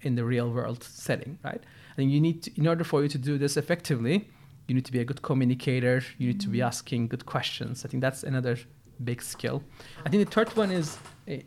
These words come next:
Speaker 1: increasingly important to me, some sort of a combination of data and technology. There is, today, I think that the, we did some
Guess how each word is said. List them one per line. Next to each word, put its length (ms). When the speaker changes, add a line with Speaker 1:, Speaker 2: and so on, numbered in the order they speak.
Speaker 1:
increasingly 600
important 480
to 100
me, 300
some 220
sort 180
of 80
a 40
combination 680
of 300
data 400
and 180
technology. 800
There 200
is, 380
today, 280
I 60
think 360
that 220
the, 340
we 120
did 200
some 380